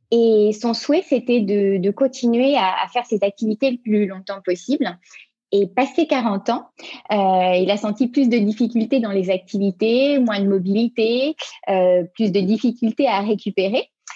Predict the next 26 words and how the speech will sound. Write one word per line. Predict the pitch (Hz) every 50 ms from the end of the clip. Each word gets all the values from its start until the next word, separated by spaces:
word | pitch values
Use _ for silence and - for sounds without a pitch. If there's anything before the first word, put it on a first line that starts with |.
| - - - _ _ -
Et | - 226 220 214 202 202 196 202 208 202 196 196 190 196 180
quand | - 254 262 254 -
il | 277 240
a | 220 226 233
appris | 233 - - 302 294
qu'à | 262 220
partir | 226 220 220 - 233 202
de | 180 180 180
trente, | 180 - - 277 277 277 277 - -
euh, | 190 185 180 180 180
de | 180 185
trente | 180 - - 262 262 247 -
ans, | 262 254 254 254 233 202
on | 196
avait | 190 202 196 233 233
une | 226 208 190 180 180 180 175
baisse | 165 160 165 233 254 262 254 - 185
de | 190
la | 180 185 185
masse | 196 208 220 220 -
musculaire | 233 208 208 - - 240 226 233 247 247 220
et | 196 185
de, | 170 165 165 160
du | 170 160 180 170
capital | - 254 226 214 - 220 - 226 208 190
osseux | 196 202 196 - 269 349